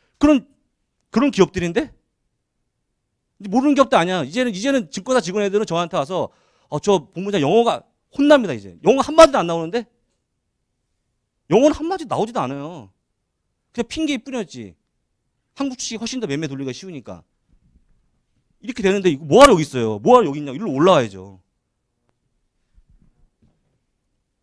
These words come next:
제가 이거를 강력하게 얘기하는, 제가 이천, 아까 보였죠? 이천사 년도에 중국 물리면서 세상에 중국처럼 많이 하는 사람도, 제가 중국 가지고 세미나 하면 이거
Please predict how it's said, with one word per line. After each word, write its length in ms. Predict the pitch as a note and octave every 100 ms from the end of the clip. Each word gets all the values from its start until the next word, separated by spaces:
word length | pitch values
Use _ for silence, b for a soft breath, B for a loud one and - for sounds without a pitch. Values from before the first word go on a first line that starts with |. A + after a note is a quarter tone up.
| _ _ _ _ _ -
제가 300 | F#3+ A3+ F3+
이거를 300 | D3 A3 A3
강력하게 400 | C#3+ G3+ A3+ G3+
얘기하는, 240 | D#3+ F3
제가 380 | C#3 F3 A3+ C#3+ A#2+
이천, 520 | E3+ - A#3 G#3+ - _ -
아까 260 | C#3 G#3
보였죠? 340 | C3+ C3+ C3 D3
이천사 880 | - A#3 G#3 - _ _ _ - B3
년도에 220 | B3 A3
중국 280 | D3+ F#3+ D3+
물리면서 560 | D3 D3 D#3 F3+ G#2 _ _ _ _ _
세상에 280 | - C#4 C#4+
중국처럼 460 | B3+ A3 C4 D#4 C#4+
많이 200 | D#3 A3+
하는 140 | A3
사람도, 320 | G#3+ G#3 F3+ - _ _ _ _ -
제가 200 | G3 A3
중국 480 | F#3+ B3 C#4+ C4
가지고 300 | G#3 F#3+ A3+
세미나 280 | G3+ B3 A#3+
하면 200 | G#3 G#3+ B2+
이거 200 | F#3